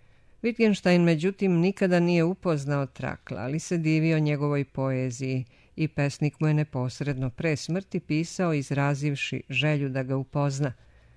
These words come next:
Primivši pismo, Wittgenstein je zapisao u svoj dnevnik: „Radoznao sam da li ću sresti Trakla, baš se nadam.” Filozof je prispeo u Krakov brodom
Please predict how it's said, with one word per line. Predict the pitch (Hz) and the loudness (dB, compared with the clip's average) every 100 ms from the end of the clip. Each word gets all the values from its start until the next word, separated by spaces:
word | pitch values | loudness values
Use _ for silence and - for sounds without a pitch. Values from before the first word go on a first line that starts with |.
| - - - - - - - - | -20 -20 -20 -20 -20 -20 -20 -2
Primivši | 214 240 208 - 160 | 2 4 4 2 0
pismo, | 175 185 - 196 | 2 0 2 2
Wittgenstein | 180 160 170 170 175 - 175 165 | 4 4 2 0 0 0 0 0
je | 160 | 0
zapisao | 147 151 - 143 135 143 131 | 0 -4 -2 -4 -2 -4 -4
u | |
svoj | - 135 131 | -6 -6 -4
dnevnik: | 127 131 131 127 127 - - - - - - | -4 -2 -2 -2 -4 -8 -20 -20 -20 -20 -8
„Radoznao | 165 165 151 156 147 165 202 | 0 2 4 2 2 0 -2
sam | - 196 175 151 | -2 0 2 2
da | 147 | 0
li | 143 | 0
ću | - 127 | -4 -8
sresti | - 156 156 - 127 | -2 -2 -2 -4 -10
Trakla, | - 139 135 - 131 135 - 160 | -4 -4 -2 -4 -4 -4 -6 0
baš | 180 175 | 0 0
se | - | 0
nadam.” | 139 123 117 120 147 147 - - - - _ - - | 2 0 -2 0 0 0 -4 -20 -20 -20 _ -20 -2
Filozof | 180 175 175 185 165 | 2 4 4 2 2
je | 170 | -2
prispeo | - 165 156 - 170 | 2 0 0 0 2
u | 151 | 2
Krakov | - 160 175 - 165 143 | 0 -2 -2 -2 -4 -2
brodom | 147 160 151 151 147 | 0 0 2 0 0